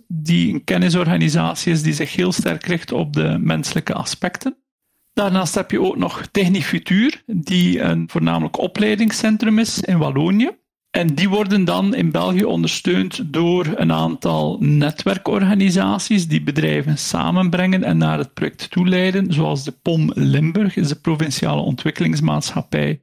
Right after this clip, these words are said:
van de Belgische provincie Limburg. In Wallonië heb je nog Basmeus, ook een soort netwerkorganisatie.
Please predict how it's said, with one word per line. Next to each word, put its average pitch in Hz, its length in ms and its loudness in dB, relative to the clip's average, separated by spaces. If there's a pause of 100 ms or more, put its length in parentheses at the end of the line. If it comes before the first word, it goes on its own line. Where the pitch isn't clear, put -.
van - 180 -2
de 143 80 -2
Belgische 147 480 0
provincie 143 720 -4 (260)
Limburg. 170 800 -2 (100)
In 160 140 -2
Wallonië 160 720 0
heb - 260 -6
je 147 140 0
nog 143 380 -2
Basmeus, 147 880 0
ook 170 340 -4
een 208 80 -2
soort - 680 -2
netwerkorganisatie. 202 1700 0